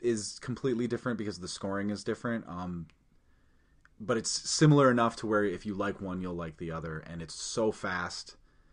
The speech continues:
It plays so quickly. It plays a lot differently with different numbers of players. Like a two-player game, there's a lot of room to, there's a lot of wiggle room, and you can build up somebody else's, like, 'cause the, the points are still there, so you could build up,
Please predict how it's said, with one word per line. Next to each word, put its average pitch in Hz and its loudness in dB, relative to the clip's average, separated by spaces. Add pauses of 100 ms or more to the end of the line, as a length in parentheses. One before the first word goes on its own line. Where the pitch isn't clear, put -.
(200)
It - -14
plays 107 0
so 98 -2
quickly. 90 -8
It 104 -10
plays 185 4
a 196 4
lot 175 6
differently 165 -4
with 120 -2 (260)
different 127 -4 (140)
numbers 110 -2
of 85 -12
players. 87 -4
Like 87 -8
a 90 -12
two-player 117 0
game, 117 -2 (920)
there's 101 -2
a 104 -2
lot 104 2
of 87 -8
room 104 -2
to, 95 -4
there's 101 -8
a 104 -2
lot 104 0
of 92 -4
wiggle 107 2
room, 107 0
and 98 -4
you 92 -10
can 95 -8
build 95 -4
up 95 -8
somebody 95 -6
else's, 82 -10
like, 95 -12 (540)
'cause 104 -8
the, 98 -2 (180)
the 110 -12
points 131 -2
are 101 -6
still 98 -4
there, 95 -2
so - -6
you 101 -4
could 87 -8
build 110 2
up, 104 -4